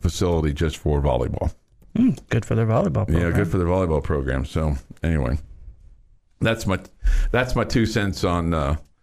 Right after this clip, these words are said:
Speaker 1: on K-State from over the weekend. And, uh,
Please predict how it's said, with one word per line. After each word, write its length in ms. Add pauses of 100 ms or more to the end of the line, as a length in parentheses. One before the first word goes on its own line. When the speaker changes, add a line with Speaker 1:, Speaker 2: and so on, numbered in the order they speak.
(320)
Speaker 1:
on 200
K-State 540
from 180
over 160
the 100
weekend. 600
And, 380
uh, 160